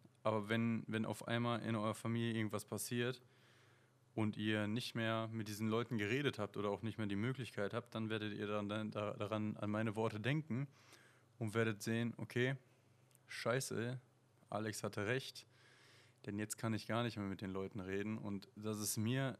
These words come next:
mir sehr, sehr wichtig, ähm, dass ihr das vielleicht mitnehmt. Ähm,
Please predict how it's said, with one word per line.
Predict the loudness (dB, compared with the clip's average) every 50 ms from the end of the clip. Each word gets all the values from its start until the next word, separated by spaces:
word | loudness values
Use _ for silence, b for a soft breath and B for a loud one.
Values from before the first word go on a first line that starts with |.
| -12 _ -4
mir | -2 0 0 0 -2 -4 -6
sehr, | -6 -6 -4 0 2 4 6 6 6
sehr | 4 2 2 2 0 0
wichtig, | -2 -4 -4 -2 -2 -2 -2 -2 -4 -10 -16 B B B B B B B B B B B B B B _ -4
ähm, | 0 2 2 2 2 0 -2 -4
dass | -4 -4 -2
ihr | -2 -2
das | -2 -4
vielleicht | -4 -4 -4 -4 -2 -2
mitnehmt. | -2 -2 0 0 0 0 2 0 0 -2 -4 -10 -18 -20 _ _ _ -4
Ähm, | -2 0 0 0 0 0 -2 -4